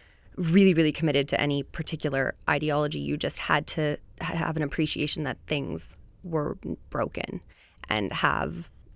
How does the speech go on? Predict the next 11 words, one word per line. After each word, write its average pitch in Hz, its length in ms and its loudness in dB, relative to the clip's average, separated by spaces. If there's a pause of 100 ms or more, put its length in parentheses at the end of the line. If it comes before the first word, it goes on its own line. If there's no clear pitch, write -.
(140)
and, 175 260 4
and 156 160 4
have 156 180 6
an 160 80 4
understanding 147 640 2
that 139 140 -6
that - 180 -2
was - 480 -4 (360)
a 170 80 4
wider 139 600 0 (100)
problem. 160 600 -2